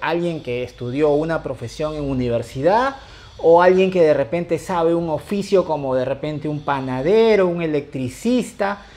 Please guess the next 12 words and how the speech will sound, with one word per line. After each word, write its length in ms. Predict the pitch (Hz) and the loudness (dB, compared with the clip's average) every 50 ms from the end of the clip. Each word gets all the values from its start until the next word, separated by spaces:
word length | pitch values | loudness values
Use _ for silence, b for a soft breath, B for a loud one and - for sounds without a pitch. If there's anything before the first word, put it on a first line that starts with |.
| B B B B B B B - - - | B B B B B B B -8 2 4
En 220 | 208 226 220 214 | 6 6 6 4
realidad 460 | 208 208 208 208 208 214 220 226 254 262 | 4 4 6 6 6 6 6 4 4 4
está 240 | 262 - 277 269 | 2 0 -2 0
dirigido 680 | 254 254 240 220 208 185 - - 254 262 262 254 254 254 | 0 0 -2 -2 -4 -6 -6 -6 -2 2 2 2 2 2
para 280 | 220 190 175 170 165 | 0 -2 -2 -2 -2
cualquier 680 | - 165 160 156 160 147 156 - - 233 240 240 226 226 | 0 0 2 2 0 -2 -6 -8 -6 -2 -2 -2 -2 -2
tipo 460 | - - 233 226 220 - 226 226 220 | -6 -10 -10 -8 -4 -2 0 2 4
de 100 | 214 196 | 2 2
persona 880 | 196 - 135 131 127 127 - 202 202 202 196 208 214 226 240 - - - | 2 0 -2 -2 -2 -2 0 2 2 2 2 0 -2 -2 -4 -8 -12 -10
que 140 | - 139 131 | -10 -10 -10
quiera 640 | - - 160 185 226 247 247 240 247 254 269 254 - - 147 135 | -8 -4 0 4 6 8 8 8 6 2 -2 -6 -12 -16 -14 -8
ganar 540 | 131 143 139 147 156 170 180 185 190 196 | -6 -4 -4 -4 -2 0 0 0 0 0